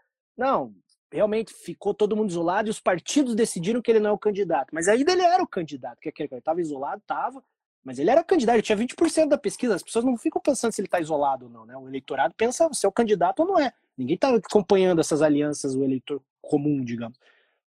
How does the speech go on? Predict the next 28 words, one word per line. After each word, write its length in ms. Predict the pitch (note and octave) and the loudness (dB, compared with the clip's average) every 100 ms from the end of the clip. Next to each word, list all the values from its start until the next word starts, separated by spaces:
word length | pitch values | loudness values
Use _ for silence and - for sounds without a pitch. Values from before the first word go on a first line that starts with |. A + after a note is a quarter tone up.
| - | 2
E 160 | B3+ | 4
ele 320 | C#4 D4 F4 F4 _ _ _ _ _ _ | 6 4 2 -8 _ _ _ _ _ _
se 200 | - - | -16 -4
enfiou 320 | C#4+ - C4 C4+ | -4 0 2 4
lá 160 | B3 | 2
no 80 | B3 | 0
Banco 260 | F#3+ A3+ A3 | -2 -2 -4
do 120 | G#3+ | -4
Brasil, 680 | G#3+ E3 D3+ A3 F4 F4 D4 _ _ _ _ | -4 -4 -6 -6 -4 -6 -8 _ _ _ _
não 140 | C#3+ D3 | -16 -12
sei 280 | F#3 G#3+ | -4 -2
nem 200 | F3 F#3 | -2 -4
até 280 | A3 F3 F#3 | -6 -6 -4
hoje 320 | E3+ G3 F#3+ | 0 0 -2
o 40 | D#3 | -6
que 140 | - | -14
que 60 | - | -6
tá 120 | - | -4
fazendo, 480 | - C#3 C#3 G3+ A3+ | -2 -4 -4 -6 -2
sabe? 240 | C4 C4 | 0 2
Deu 100 | F#3 | 2
uma 100 | C#4 | 0
sumida, 560 | - - A#3 G3+ D4 G3+ | 0 2 4 4 4 2
assim, 220 | - A#3+ | 0 -4
que 80 | C#4+ | -2
não 80 | F4 | -4
explica. 600 | - - A#3+ F#4 - B2+ | -4 0 2 0 -4 -8
É. 180 | A2 | -8